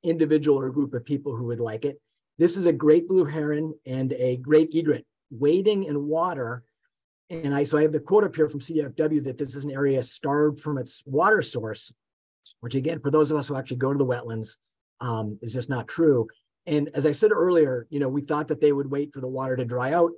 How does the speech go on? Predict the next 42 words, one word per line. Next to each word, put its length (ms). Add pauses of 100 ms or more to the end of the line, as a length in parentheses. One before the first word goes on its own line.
before 240
doing 220
this 160
field 260
trip, 180
and 100
that 120
is 120
what's 160
happened. 420 (400)
But 100
so 80
the 100
first 280
question 300
that 80
we'd 140
like 200
to 120
have, 200 (120)
you 80
know, 240
addressed 640 (100)
in 220
the 100
presentation 680
next 200
month 340 (520)
is 180
what 440
is 240
the 200
actual 400
hydrological 840
impairment 540 (840)
that 160
the 80
Sequences 500
One 140
and 100
Two 120
project 480